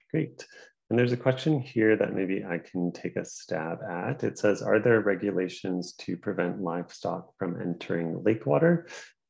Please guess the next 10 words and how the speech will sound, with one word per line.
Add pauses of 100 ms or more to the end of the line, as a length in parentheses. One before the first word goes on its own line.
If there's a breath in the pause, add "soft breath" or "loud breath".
If
yes,
what
is
the
process?
Who
to
contact
if